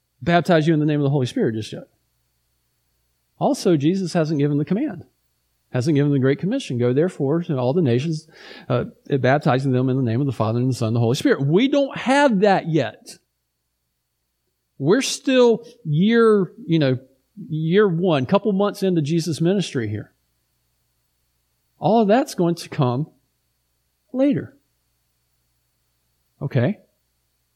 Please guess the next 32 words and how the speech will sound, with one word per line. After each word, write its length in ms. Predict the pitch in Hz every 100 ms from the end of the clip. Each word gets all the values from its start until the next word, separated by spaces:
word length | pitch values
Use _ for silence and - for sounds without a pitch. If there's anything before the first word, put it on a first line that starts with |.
| _
What 160 | 165
kind 140 | 202 202
of 60 |
baptism 520 | 208 269 - 180 135 107
is 140 | 101
it 100 | 147
then? 160 | - 123 _ _ _ _ _ _ _ _ _ _ _
Because 240 | 143 175 151
they're 140 | 170
baptizing. 720 | 123 139 247 165 123 139 226 - - -
There, 260 | 185 180 -
there, 200 | 190 175 190
there 160 | 180
has 380 | 165 175 269 -
to 120 | -
be 300 | 180 185 196 170
a 120 | 170
reason 540 | 139 156 262 277 190
for 260 | - 147 131
this. 480 | 117 120 226 - - _ _ _ _ _ _ _ _ _ _ _ -
Look 180 | 226
down 200 | 233 269
at 80 | 240
verse 260 | 190 202 196
twenty-five, 640 | 208 190 180 185 156 127
because 320 | 147 165 151
John 320 | - 170 262 240
has 160 | 196
given 320 | - 226 208
us 160 | 143 139
the 180 | 175 190
answers. 440 | 208 - 117 -